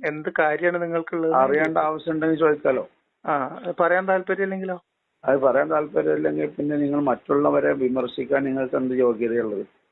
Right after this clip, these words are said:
Speaker 1: എന്താണ് വിമർശിക്കാൻ
Speaker 2: ആദ്യം
Speaker 1: എന്ത്
Speaker 2: നിങ്ങൾ,
Speaker 1: യോഗ്യത?
Speaker 2: ആദ്യം, ആദ്യം നിങ്ങൾക്ക് എന്തെങ്കിലും യോഗ്യത നേടിക്കണം. നിങ്ങൾ ഏതെങ്കിലും മറ്റുള്ളവരെ വിമർശിക്കാൻ?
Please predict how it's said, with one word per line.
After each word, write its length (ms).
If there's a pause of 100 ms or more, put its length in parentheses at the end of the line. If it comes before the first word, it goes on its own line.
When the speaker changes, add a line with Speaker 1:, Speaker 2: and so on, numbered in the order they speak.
Speaker 1:
എന്താണ് 360
വിമർശിക്കാൻ 540
Speaker 2:
ആദ്യം 200
Speaker 1:
എന്ത് 120
Speaker 2:
നിങ്ങൾ, 220
Speaker 1:
യോഗ്യത? 160
Speaker 2:
ആദ്യം, 340
ആദ്യം 300
നിങ്ങൾക്ക് 460
എന്തെങ്കിലും 500
യോഗ്യത 520
നേടിക്കണം. 280
നിങ്ങൾ 260
ഏതെങ്കിലും 540 (360)
മറ്റുള്ളവരെ 580
വിമർശിക്കാൻ? 800